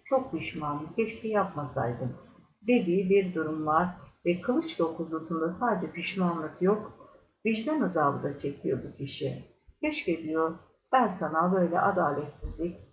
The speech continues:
yapmasaydım." Bu adaletsizlik içinde, e, ev ya da parayla alakalı bir durum var arkadaşlar. Hani aileden biri de yapmış olabilir bunu.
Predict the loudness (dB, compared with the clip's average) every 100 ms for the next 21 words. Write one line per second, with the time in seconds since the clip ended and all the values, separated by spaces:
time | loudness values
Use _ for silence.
0 | 0 4 4 0 -6 -4 -2 -2 -2 -2
1 | -4 -10 -18 -2 4 4 6 6 6 6
2 | 4 -2 -6 -8 -8 -8 -10 -8 -6 -4
3 | -2 -2 -4 -10 _ _ _ _ -8 -6
4 | -8 -10 -12 -14 _ 0 6 6 4 0
5 | 0 0 0 -2 -2 0 2 2 2 0
6 | 0 -2 -2 0 2 2 2 2 -2 -6
7 | -6 -4 -2 -2 -4 -6 -6 -2 -2 -4
8 | -4 -4 -4 -14 -20 -20 _ 0 0 0
9 | -4 -16 _ _ _ 6 8 8 6 4
10 | 6 6 6 4 2 2 0 0 -2 -4
11 | -4 -4 -4 -2 0 0 -2 -4 -4 -4
12 | -4 -2 -4